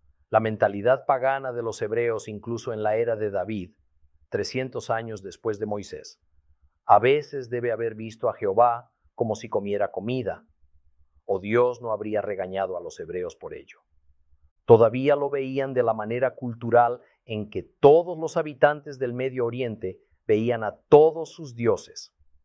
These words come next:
como una especie de superhumanos con toda clase de cualidades y necesidades físicas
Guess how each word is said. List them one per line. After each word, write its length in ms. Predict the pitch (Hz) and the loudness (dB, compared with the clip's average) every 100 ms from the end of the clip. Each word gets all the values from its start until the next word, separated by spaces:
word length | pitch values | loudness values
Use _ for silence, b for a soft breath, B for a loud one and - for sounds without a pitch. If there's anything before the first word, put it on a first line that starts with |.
| _ _ _ _ _ _ | _ _ _ _ _ _
como 240 | - 117 117 | -2 2 2
una 180 | 135 131 | 2 -6
especie 540 | 117 - 135 135 127 | -6 0 0 0 -6
de 100 | 107 | -6
superhumanos 880 | - 107 - 107 107 120 135 135 135 | -6 -6 -2 -2 0 0 -2 -8 -14
con 260 | - 95 | -12 -10
toda 360 | 90 135 139 131 | 0 2 2 -2
clase 340 | 135 131 127 | -2 -4 -4
de 160 | 123 110 | -8 -4
cualidades 720 | 123 110 107 113 117 113 110 | 0 0 2 0 0 -2 -12
y 80 | 113 | -12
necesidades 880 | 101 - 92 104 98 123 131 127 - | -12 -12 -16 -8 4 4 4 -4 -16
físicas 640 | 123 113 117 113 117 117 | -14 -12 -8 -2 -2 -2